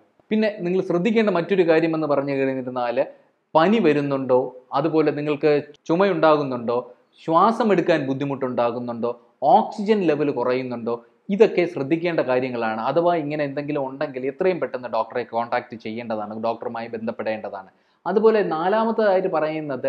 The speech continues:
ഡയബറ്റിസ് ആണ്. കാര്യം ഈ കോവിഡ് വന്നിട്ട് നിങ്ങൾ ഹോസ്പിറ്റലൈസ്ഡ് ആയി കഴിയുമ്പോൾ, കാര്യം കോവിഡിൻ്റെ ആഫ്റ്റർ എഫക്റ്റ് കൊണ്ടും പിന്നെ നിങ്ങൾക്ക് എടുക്കുന്ന സ്റ്റിറോയിഡ്സുകളുടെയും ചില മരുന്നുകളുടെയും ഒക്കെ ആഫ്റ്റർ എഫക്ട്സ് ആയിട്ട് ഒരു പക്ഷേ നിങ്ങൾക്ക് ഡയബറ്റിസ്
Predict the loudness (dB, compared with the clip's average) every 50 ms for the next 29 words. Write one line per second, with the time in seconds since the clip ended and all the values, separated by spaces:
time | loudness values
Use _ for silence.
0 | -4 -4 -6 -8 -6 -4 -2 0 0 0 0 0 0 0 -2 -2 -4 -10 -14 -16
1 | -20 _ _ _ _ _ 2 4 4 4 2 -2 -6 -14 -20 _ _ -4 -4 -4
2 | -6 -2 2 4 6 6 6 4 6 4 4 4 4 0 -2 -2 -2 -2 -2 -2
3 | -2 -2 -2 0 0 0 -2 -4 -6 -4 0 0 0 2 2 0 0 -2 -2 0
4 | -2 -2 -2 -2 -6 -6 -4 -4 -4 -4 -2 -2 -2 0 -2 -4 -6 -6 -6 -4
5 | -4 -4 -4 -6 -4 0 2 2 4 4 4 4 4 4 4 4 4 2 0 -4
6 | -2 -4 -4 -4 -4 -6 -6 -6 -6 -4 -6 -6 -8 -8 -10 -14 -20 _ _ -4
7 | -4 -2 -2 0 2 2 2 4 4 2 4 2 2 2 2 0 2 2 0 0
8 | -2 -2 -4 -4 -2 2 4 4 4 2 2 2 0 0 2 0 -2 -2 -2 -2
9 | -4 -4 -2 -4 -4 -4 -2 -2 -2 -2 0 -2 -2 -4 -4 -8 -4 -2 -2 -2
10 | 0 -2 -2 -4 -4 -6 -6 -6 -8 -6 -4 -2 -2 -2 -2 -2 -4 -6 -6 -8
11 | _ _ _ 0 0 2 2 0 0 0 -2 -2 -2 -2 -4 -4 -4 -4 -4 -4
12 | -4 -4 -4 -2 -2 0 0 0 -2 -2 -2 -4 -4 -2 0 0